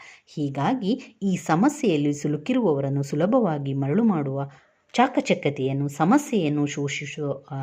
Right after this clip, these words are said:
ಶೋಷಿಸುವಂತಹ ಜನರು ಮಾಡುತ್ತಿದ್ದಾರೆ. ಇವೆಲ್ಲ ಕಾರಣಗಳು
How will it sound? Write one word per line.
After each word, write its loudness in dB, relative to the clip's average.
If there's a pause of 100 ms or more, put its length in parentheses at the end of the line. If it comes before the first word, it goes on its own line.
(280)
ಶೋಷಿಸುವಂತಹ -2 (160)
ಜನರು 6
ಮಾಡುತ್ತಿದ್ದಾರೆ. -6 (440)
ಇವೆಲ್ಲ 2 (380)
ಕಾರಣಗಳು 0